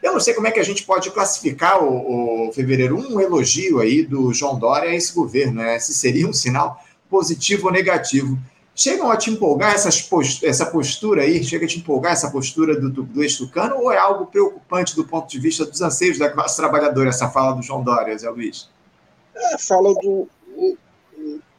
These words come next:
Speaker 2: o João Dória é a natural resposta às declarações que o Haddad vem dando, né? Evidentemente que as declarações que o Haddad vem dando,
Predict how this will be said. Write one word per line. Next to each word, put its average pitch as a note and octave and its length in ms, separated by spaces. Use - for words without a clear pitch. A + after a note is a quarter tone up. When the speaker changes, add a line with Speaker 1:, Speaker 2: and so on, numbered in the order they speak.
Speaker 2:
o D3+ 100
João F#3 240
Dória G#3 360
é C4 240
a A#3 40
natural F#3+ 640
resposta F#3 880
às G#3 120
declarações F#3 840
que - 100
o - 40
Haddad C#3+ 360
vem A3+ 280
dando, C3 320
né? C3 120
Evidentemente B2 680
que D3+ 80
as B2 80
declarações D3 680
que - 80
o C#3+ 40
Haddad A#2 380
vem D#3+ 140
dando, E3+ 400